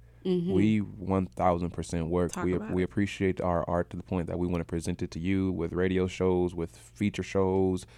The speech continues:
Speaker 2: Um, we have, uh, um, merch out. We have videos out. So much,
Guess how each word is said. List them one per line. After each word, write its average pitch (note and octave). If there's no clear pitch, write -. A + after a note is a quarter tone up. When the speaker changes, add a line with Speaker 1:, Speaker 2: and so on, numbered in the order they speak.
Speaker 2:
Um, F#2
we F#2
have, F2
uh, -
um, F2
merch F#2+
out. F2+
We F#2
have E2+
videos F#2
out. E2+
So A2
much, G#2+